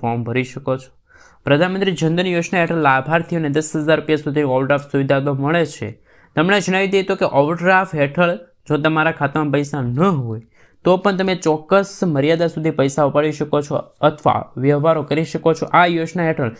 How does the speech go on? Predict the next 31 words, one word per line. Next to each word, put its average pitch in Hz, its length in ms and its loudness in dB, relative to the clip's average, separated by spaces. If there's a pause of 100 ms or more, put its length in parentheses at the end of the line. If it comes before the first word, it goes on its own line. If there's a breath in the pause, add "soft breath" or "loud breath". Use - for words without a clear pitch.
(220 loud breath)
બધા 156 240 4
લાભાર્થીઓને 170 580 0
બે 175 240 2
લાખ 180 220 -2
રૂપિયાનો 170 760 -2
અકસ્માત 156 640 -2 (440 loud breath)
વીમા 156 240 2
કવર 156 280 0
સાથે 151 360 0
મફત 143 500 0
રૂપે 143 600 -2
ડેબિટ 139 320 0
કાર્ડ 143 180 0
પણ 135 120 -2
મળે 131 220 -2
છે. 135 180 -8 (260)
નરેન્દ્ર 120 300 0
મોદી 123 240 -2
સરકારની 127 840 -2
લોકપ્રિય 127 500 0
યોજના 139 380 -2
હોય 151 180 2
તો 120 120 -4
એમનું 147 220 -2
નામ 139 180 2
છે 143 280 -4 (280 loud breath)
પ્રધાનમંત્રી 180 640 2
જનધન 131 460 -2
યોજના 123 520 -2 (260)
અને 170 140 0
એને 156 600 -2